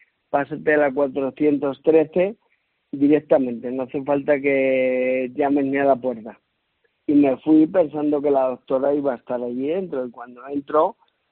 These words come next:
pues había un doctor que se presenta, que me dice que es nuevo en el servicio y que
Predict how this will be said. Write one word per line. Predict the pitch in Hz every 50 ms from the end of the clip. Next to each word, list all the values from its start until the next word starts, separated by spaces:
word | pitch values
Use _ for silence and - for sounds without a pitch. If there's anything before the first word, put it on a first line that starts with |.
| _
pues | _ - 120 117
había | 120 123 127 135 139 135
un | 139 135
doctor | 135 135 127 - _ - 165 180 190 185 180
que | 170 143
se | - 135 123
presenta, | 120 123 117 - - 151 156 160 156 156 175 175 180 185 190 _ _ _ _ _ _ _ _ _ 120
que | 127 135
me | 131 131 135
dice | 143 139 135 165 160 143
que | 151 139
es |
nuevo | 143 143 143 147 147 147 147
en | 143 143 143
el | 139 123
servicio | - - 131 123 127 139 147 151 147 - 185 180 185 202 233 - _ _ _ _ _ _ _ _ _
y | - 285 269 -
que | - - 139 135